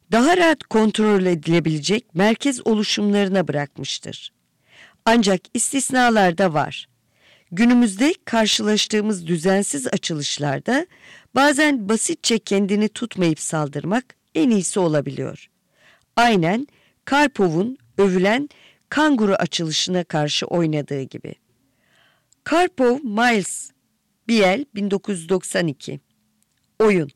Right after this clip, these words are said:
Bir, Denizli dört, E altı. İki, Ceyhan dört, fil Bursa dört, şah. Üç, fil Denizli iki, fil alır,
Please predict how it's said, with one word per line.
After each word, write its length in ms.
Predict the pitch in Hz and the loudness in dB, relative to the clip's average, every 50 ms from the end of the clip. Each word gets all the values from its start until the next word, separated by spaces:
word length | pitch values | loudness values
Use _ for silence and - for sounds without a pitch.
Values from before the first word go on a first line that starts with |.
| _ _ _ _ _ _ _ _ _ _ _ _ _ _ _ _ _ _ _ _ _ _ 185 | _ _ _ _ _ _ _ _ _ _ _ _ _ _ _ _ _ _ _ _ _ _ -2
Bir, 300 | 226 247 254 262 - - - | 0 2 2 0 -2 -8 -8
Denizli 580 | 196 208 233 240 247 247 214 190 180 202 170 | -4 -2 0 2 0 0 -2 -2 -4 -2 0
dört, 300 | 170 170 170 170 - - - - - | 2 0 0 0 -2 -6 -10 -4 -2
E 220 | 185 180 180 - - | 0 2 2 0 0
altı. 560 | 180 165 156 156 - _ - - 202 247 330 - _ _ _ _ _ _ _ _ _ _ - | -2 -2 -2 -2 -4 _ -8 -6 -6 -6 -6 -8 _ _ _ _ _ _ _ _ _ _ -4
İki, 400 | - - - - 285 285 285 - _ _ _ _ | -4 -4 -2 -2 -2 -2 -2 -4 _ _ _ _
Ceyhan 580 | - 262 277 294 285 247 220 208 190 180 165 143 | -2 0 2 2 2 0 0 -2 -2 -2 -2 -2
dört, 360 | 160 175 202 254 - _ _ _ _ _ _ _ _ _ _ | -2 -2 -2 -4 -6 _ _ _ _ _ _ _ _ _ _
fil 380 | _ - - 269 277 262 262 254 | _ -8 -4 -2 -2 -2 -4 -6
Bursa 540 | - 175 190 202 185 - - - 165 151 120 | -4 0 0 0 0 0 -2 -2 -2 -2 0
dört, 460 | 160 180 196 247 311 - _ - _ _ _ _ _ _ _ _ _ _ _ _ _ _ _ | 0 0 0 0 0 -4 _ -20 _ _ _ _ _ _ _ _ _ _ _ _ _ _ _
şah. 480 | - - - - 190 175 160 - - _ _ _ _ _ _ _ _ _ _ _ _ _ _ _ _ - | -6 -2 0 2 2 2 0 -2 -8 _ _ _ _ _ _ _ _ _ _ _ _ _ _ _ _ 0
Üç, 400 | 302 339 370 - - - - - _ _ _ _ _ _ _ _ _ _ _ _ _ _ _ _ _ | 2 2 0 -2 -8 -12 -12 -16 _ _ _ _ _ _ _ _ _ _ _ _ _ _ _ _ _
fil 280 | - - 277 254 254 254 311 - _ _ _ _ 202 | -8 -4 0 0 0 0 -2 -8 _ _ _ _ -6
Denizli 520 | 180 220 226 233 247 254 214 185 196 208 | -2 0 2 2 2 0 -2 -2 -2 -4
iki, 560 | - - 180 - - - 185 214 254 370 - _ _ _ _ _ _ _ _ _ _ _ _ _ _ _ _ _ | -4 -4 -8 -14 -8 -6 -4 -4 -4 -6 -8 _ _ _ _ _ _ _ _ _ _ _ _ _ _ _ _ _
fil 440 | _ - - - 302 320 320 320 - - _ _ _ _ _ _ _ _ _ _ _ _ _ _ _ - | _ -10 -2 2 2 2 2 2 -4 -10 _ _ _ _ _ _ _ _ _ _ _ _ _ _ _ 0
alır, 560 | 226 226 220 214 208 214 - - - - | 2 2 2 2 0 0 -2 -6 -10 -14